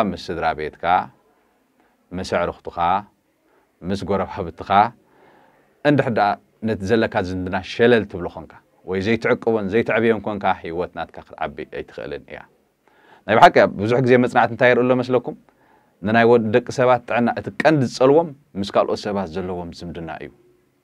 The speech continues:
ኤክሰርሳይዝ ይጸልዩ፣ ግን ከምቲ ምስ ካልኦት ዘል-፣ ሰባት ዘለካ ዝምድና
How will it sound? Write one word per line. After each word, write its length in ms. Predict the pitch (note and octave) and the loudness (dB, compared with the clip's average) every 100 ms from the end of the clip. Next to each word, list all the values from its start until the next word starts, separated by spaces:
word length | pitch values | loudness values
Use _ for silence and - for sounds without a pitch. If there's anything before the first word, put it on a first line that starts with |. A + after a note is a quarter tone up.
| _ _ _ _ - | _ _ _ _ -2
ኤክሰርሳይዝ 420 | A2 B2 C#3+ C3+ | -2 -2 -4 -4
ይጸልዩ፣ 320 | C3 C3 C3+ | 0 2 2
ግን 120 | A#2 C#3 - _ | 0 -2 -6 _
ከምቲ 200 | G2 G2 | -10 -8
ምስ 120 | G2+ G2 | -8 -6
ካልኦት 240 | E2+ D#2+ | -6 -6
ዘል-፣ 220 | D#2+ D#2 - | -8 -12 -12
ሰባት 260 | - E2+ D#2 | -8 -8 -8
ዘለካ 280 | D#2+ D#2 D#2 | -12 -12 -12
ዝምድና 340 | D2 D2+ D2+ | -12 -14 -16